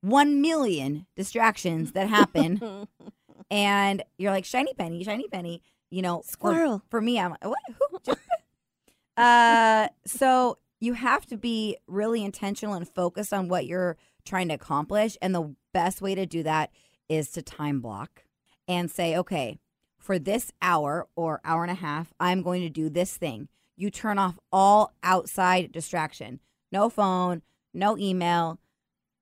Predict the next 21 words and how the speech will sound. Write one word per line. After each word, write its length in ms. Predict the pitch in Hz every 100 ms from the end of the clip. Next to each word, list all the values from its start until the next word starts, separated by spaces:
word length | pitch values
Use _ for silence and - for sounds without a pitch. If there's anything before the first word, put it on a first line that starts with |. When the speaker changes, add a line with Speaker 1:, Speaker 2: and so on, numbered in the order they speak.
| _
Speaker 1:
Maybe 240 | - 170 165
you're 80 | 170
checking 280 | 175 - 147
your 80 |
email 100 | 151
for 80 | 143
that 140 | 147 127
time. 200 | 151 -
I 120 | 180
don't 120 | 175
know. 180 | 151 - -
But 220 | 190 165 _ _ _ _ -
whatever 400 | 180 214 226 220
that 300 | 202 - -
thing 140 | 202
that 100 | 185
you're 140 | 160
doing 340 | 156 165 180 208
is, 300 | 214 226 -
you 140 | 185 185
c-, 80 | -